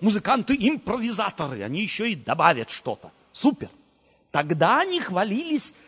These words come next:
«Раб у меня есть, который может любой текст читать без подготовки вслух и не ошибиться».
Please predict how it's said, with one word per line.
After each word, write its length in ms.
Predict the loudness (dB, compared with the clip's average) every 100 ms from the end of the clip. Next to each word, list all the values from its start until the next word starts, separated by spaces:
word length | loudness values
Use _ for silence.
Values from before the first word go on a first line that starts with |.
| _ _ -12
«Раб 540 | -2 4 6 6 2
у 40 | 0
меня 300 | 2 2 2
есть, 480 | 2 2 0 -12 -20 -18 -6
который 340 | 0 4 4
может 360 | 4 2 0 2
любой 440 | 2 4 2 2
текст 760 | 4 4 4 2 -4 -14 -14 -16 -18 _
читать 760 | -2 0 0 -2 -2 -2 -4 -12 _ _ _ _
без 420 | -16 0 2 2 -2
подготовки 800 | 0 2 4 4 4 0 -2 -6
вслух 720 | -4 -4 0 4 4 2 -6 _ _ _ _ _ _ _ _ _
и 100 | -2
не 100 | 0
ошибиться». 580 | 0 -2 -4 -6 0 2